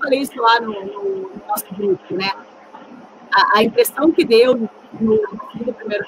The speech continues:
tempo O Thales conseguiu amarelar dois jogadores deles praticamente em seguida. A impressão que dava é que o juiz tava querendo compensar a expulsão do Henrique.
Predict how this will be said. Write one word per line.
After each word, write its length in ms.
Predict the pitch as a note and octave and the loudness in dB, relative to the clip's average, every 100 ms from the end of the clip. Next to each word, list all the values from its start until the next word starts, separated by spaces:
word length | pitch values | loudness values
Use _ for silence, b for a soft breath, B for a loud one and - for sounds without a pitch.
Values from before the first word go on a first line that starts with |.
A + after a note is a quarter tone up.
| - | -4
tempo 420 | - C4 D4 - - - - - | -2 -2 -4 -10 -20 -20 -20 -20
O 40 | - | 0
Thales 300 | B3 C#4+ D4+ | 2 2 0
conseguiu 440 | D4 C#4 A#3 B3 | -6 -8 -6 -2
amarelar 540 | D4 C4 A#3 G#3+ C4+ A3+ | 0 0 0 2 2 2
dois 220 | C4 E4+ | 2 0
jogadores 480 | D#4 C4 A#3 B3+ G#3 | 2 2 4 4 4
deles 540 | G3+ A3+ B3+ B3 - - - | 4 6 4 -2 -14 -18 -6
praticamente 540 | C4+ - - C4+ - | -6 -4 -8 -8 -8
em 60 | C#4+ | -8
seguida. 500 | - A3 A#3+ G3 F#3+ - - - | -6 0 2 2 -2 -12 -10 -4
A 40 | |
impressão 360 | A3+ A#3+ - C#4 | 2 2 2 -4
que 120 | D4 | -2
dava 500 | G#3+ A#3 D4 A#3+ E3+ - | 4 4 4 2 -4 0
é 540 | G3+ G#3 A3 G#3+ G#3 | 0 0 -2 -2 -2
que 160 | - B3+ | -4 -6
o 20 | |
juiz 140 | C4 | -4
tava 180 | - C4+ | -2 -2
querendo 260 | - C4+ D4 | -2 -2 -2
compensar 840 | C#4+ C#4+ D#4+ D#4 D4+ - A#3 - - - - - - - | -2 -2 2 2 2 2 2 2 0 -20 -20 -20 -12 -4
a 100 | G3+ | -4
expulsão 520 | - A#3 A3+ A#3 A#3 | -4 -6 -2 0 0
do 100 | A#3 | 2
Henrique. 560 | C#4+ C4+ G#3 - - | 2 2 0 -8 -10